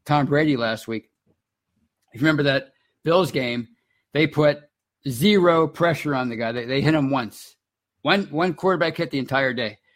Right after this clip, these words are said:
That's not gonna get it done. So if, if, uh, believe, believe you me, if, if Tua has that kind of protection this week, he's gonna light the Steelers up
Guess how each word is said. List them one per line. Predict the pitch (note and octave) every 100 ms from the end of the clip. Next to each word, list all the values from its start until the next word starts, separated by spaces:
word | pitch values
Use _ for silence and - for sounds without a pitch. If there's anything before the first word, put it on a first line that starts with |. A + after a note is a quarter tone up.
| _ _ _
That's | D3 D3+ E3
not | D3 C3+
gonna | B2+
get | A#2
it | A2 B2+
done. | G#2 F#2
So | C#3+ B2+ A2 _ _ _ _ _ _
if, | - C#3 C3 - _ _ _ _ -
if, | C#3 B2+ -
uh, | C3 B2 A#2 A2 G#2 _ D3
believe, | C3 D3+ E3 C#3
believe | B2+ D#3 D#3
you | D#3
me, | D3+ C#3 G#2+
if, | -
if | C3+ A2+ -
Tua | E3 E3 D#3
has | B2 C3 C#3 B2+
that | D3
kind | - D3+
of | D3
protection | B2+ C#3+ D3 - D#3+ D#3 - _ _ _ _ _ _ _ _ C#3
this | D3+ -
week, | D#3 D#3+ - _ _ _ _ _ _ _ _ _ _ _ _ _
he's | - E3+ C#3+
gonna | D#3+ C#3+ C3
light | B2+ D3 D3
the |
Steelers | B2 - C#3 A#2+ A2
up | A2 -